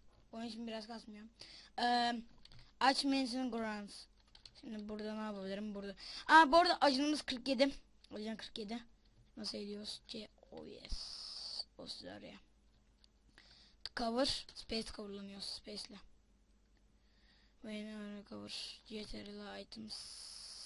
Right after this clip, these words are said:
Tamam. E. Click. Oh yes. Çok güzel oluyor. E, F'miş. French. Kupay mıydı, neydi?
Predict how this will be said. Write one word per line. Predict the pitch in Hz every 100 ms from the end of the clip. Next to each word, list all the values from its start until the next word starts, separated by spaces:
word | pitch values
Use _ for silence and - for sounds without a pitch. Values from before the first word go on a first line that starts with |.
| - - -
Tamam. | - 214 196 - - - _ _ _ _ - _ - _ - _ _ _ - - - -
E. | 214 208 202 - - - -
Click. | 214 214 -
Oh | 220 240 247 254
yes. | 226 190 - -
Çok | 226
güzel | 220 202
oluyor. | 190 185 - - _ - - _ _ - -
E, | 220 240 - -
F'miş. | - 220 208 180
French. | - 214 202 - - - - - - - _ _ - - _ - - -
Kupay | 208 277
mıydı, | 240 202 196 208
neydi? | 220 214 220